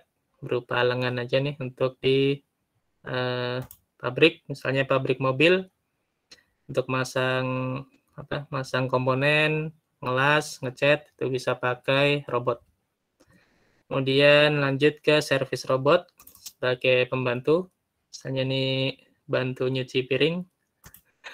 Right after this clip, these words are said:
atau bantu ngelipat baju, nyetrika, service robot. Kemudian lanjut lagi ke cyborg. Jadi robotnya udah menyatu dengan manusia. Ini kalau saya nggak mau sih.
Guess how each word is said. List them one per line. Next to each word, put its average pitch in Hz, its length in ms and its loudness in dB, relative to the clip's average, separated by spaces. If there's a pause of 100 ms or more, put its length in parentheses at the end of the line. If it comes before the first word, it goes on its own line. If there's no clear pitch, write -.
(260)
atau 131 160 -4
bantu 131 320 -2
ngelipat 131 480 -2 (160)
baju, 131 300 2 (180)
nyetrika, 139 560 -4 (320)
service 123 480 -2
robot. 131 320 0 (1040)
Kemudian 143 960 4 (640)
lanjut 135 320 -4
lagi 147 400 0
ke 143 240 6
cyborg. 127 480 -2 (880)
Jadi 127 560 0
robotnya 135 480 0
udah 135 160 2
menyatu 131 320 -4
dengan 131 560 -4
manusia. 120 480 -8 (1300)
Ini 143 120 -12
kalau 127 240 -6
saya 127 240 0
nggak 123 160 -4
mau 123 160 -8
sih. 127 160 -12